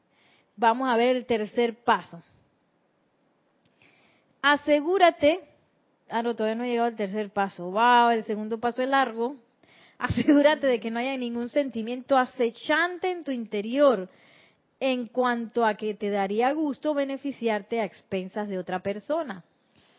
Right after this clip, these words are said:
Un verdadero estudiante, que por cierto es el único que se beneficia de esta clase de entrenamiento,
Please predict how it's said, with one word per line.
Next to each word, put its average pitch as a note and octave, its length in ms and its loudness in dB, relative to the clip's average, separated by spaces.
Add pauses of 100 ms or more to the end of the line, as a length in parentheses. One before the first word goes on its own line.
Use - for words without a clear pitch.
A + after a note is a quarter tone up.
(380)
Un B3 160 -2
verdadero A#3 480 4
estudiante, A#3 640 -2
que G3+ 140 -4
por F#3+ 180 -8
cierto G#3 440 -6
es F#3 100 -14
el G#3 160 -2
único A#3+ 320 -4
que G3 100 -8
se G3 160 -8
beneficia F#3+ 600 -6
de F#3 40 -2
esta G3+ 240 -6
clase A3 280 -4
de B3 60 -2
entrenamiento, B3 840 -4